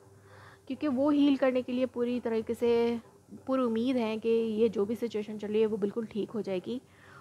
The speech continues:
और आपका और उनका relationship जो है एक official relationship बन सकता है। अम,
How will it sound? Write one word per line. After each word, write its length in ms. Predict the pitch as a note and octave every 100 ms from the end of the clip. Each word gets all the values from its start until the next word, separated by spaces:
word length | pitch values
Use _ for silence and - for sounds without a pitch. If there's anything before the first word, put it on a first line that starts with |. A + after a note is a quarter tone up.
| -
और 60 | G#3+
आपका 300 | G3+ G3+ A#3
और 120 | A3+
उनका 180 | G#3+ G#3+
relationship 560 | G#3+ G3 G3 G3 G#3+ F#3+
जो 140 | G#3+
है 140 | G3+
एक 240 | G#3 G#3 -
official 440 | G3+ A3 G#3 A#3
relationship 560 | G#3+ G3 F#3+ G3+ G#3+ F#3+
बन 160 | F#3+ A3
सकता 320 | - - -
है। 420 | G3 F3+ A3+ - - - - - - G#3
अम, 680 | G3 G3 F#3+ F#3+ F#3+ F#3+